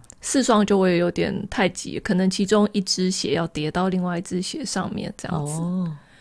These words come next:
Speaker 2: 我跟他们好不熟哦。
Speaker 1: 对，你跟他们很不熟。<laughs> 其中一层是拿来放拖鞋类的东西，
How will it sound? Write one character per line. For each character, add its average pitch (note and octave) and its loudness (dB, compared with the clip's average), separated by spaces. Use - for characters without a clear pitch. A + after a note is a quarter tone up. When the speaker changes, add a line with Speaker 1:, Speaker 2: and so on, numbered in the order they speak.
Speaker 2:
我 F3+ -2
跟 F3+ 6
他 F3+ 6
们 F3+ 6
好 C#3+ 2
不 D#3 -4
熟 - 0
哦。 - 8
Speaker 1:
对， A3 10
你 G3 6
跟 G#3 6
他 G#3+ 6
们 G3 6
很 F#3 2
不 F#3+ 2
熟。 - 2
<laughs> - -20
其 A#3 2
中 C#4 8
一 C#4 4
层 G3 4
是 A3+ 4
拿 F#3 8
来 F3 4
放 F#3 4
拖 F#3+ 4
鞋 F3 0
类 E3+ 2
的 - -6
东 - -2
西， - -6